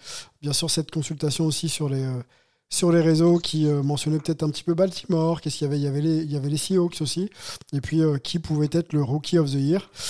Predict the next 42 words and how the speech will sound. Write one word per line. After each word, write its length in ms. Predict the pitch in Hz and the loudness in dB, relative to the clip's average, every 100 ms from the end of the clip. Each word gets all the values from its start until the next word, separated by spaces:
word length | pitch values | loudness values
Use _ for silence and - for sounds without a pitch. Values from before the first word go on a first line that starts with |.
| - - - | -10 -8 -2
Euh, 60 | |
on 260 | 139 135 131 | 0 0 0
va 140 | 135 | -2
se 80 | - | 0
laisser 180 | 143 156 | 0 0
peut-être 220 | 165 160 | -2 -2
un 80 | 151 | -2
peu 120 | 156 | -2
de 60 | 139 | -4
temps 240 | 151 151 | -2 0
encore 280 | 135 147 - | 0 -4 -6
pour 180 | 135 - | -8 -4
ça, 160 | 165 | 0
même 160 | 151 131 | 0 0
si, 240 | - 143 | -2 -2
euh, 400 | 135 131 127 127 | -2 -2 -4 -6
effectivement 420 | 120 123 - 135 | -8 -14 -8 -4
il 80 | 139 | -4
y 60 | 123 | -4
a 180 | 117 120 | -8 -10
des 160 | 131 | -10
tendances 380 | 123 139 143 - | -8 -6 -6 -6
qui 100 | 139 | -6
se 60 | 127 | -4
dégagent. 340 | 143 170 175 - - - - | 0 0 -2 -10 -20 -14 -2
Restons 240 | 165 202 | 2 4
sur 200 | 196 208 | 4 4
le, 140 | 190 180 | 4 4
l'imprévisible 560 | 175 - 175 170 185 | 2 0 0 2 4
N 180 | 185 180 | 4 2
F 120 | - | 0
L. 120 | 202 220 - - - | -6 -6 -8 -8 -8
En 140 | 180 170 | -4 2
quoi 240 | - 226 | 6 6
et 60 | 208 | 6
pourquoi 320 | - - 214 | 4 4 2
c'est 100 | 202 | 4
imprévisible, 580 | 180 - 165 170 202 170 | 2 2 2 2 4 4
Rémi, 420 | 156 151 170 185 | 4 4 4 4
euh, 120 | 160 | 4
cette 220 | 143 156 135 | 2 0 -2
saison ? 240 | 143 | -2